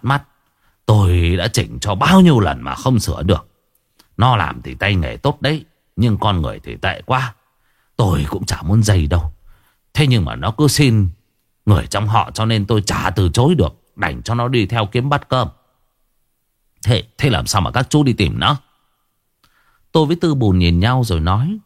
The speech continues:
"Hôm trước thằng Tư nó có mâu thuẫn. Nào ngờ thằng Quách nó yểm bùa lỗ ban dưới nền nhà,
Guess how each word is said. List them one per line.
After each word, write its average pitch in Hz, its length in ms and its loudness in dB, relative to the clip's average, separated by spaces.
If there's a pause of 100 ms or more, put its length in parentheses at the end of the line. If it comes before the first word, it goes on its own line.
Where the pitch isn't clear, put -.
(460)
"Hôm 78 240 -4
trước 117 200 0 (260)
thằng 67 200 -4
Tư 80 160 0
nó 76 80 0
có 82 120 -2
mâu 85 200 2
thuẫn. 123 400 -4 (640)
Nào 73 200 -2
ngờ 73 240 0
thằng 71 140 -4
Quách 131 220 -2
nó 131 80 2
yểm 76 240 -4
bùa 67 160 -2
lỗ 69 160 -2
ban 101 240 2
dưới 95 120 0
nền 80 240 0
nhà, 64 320 -6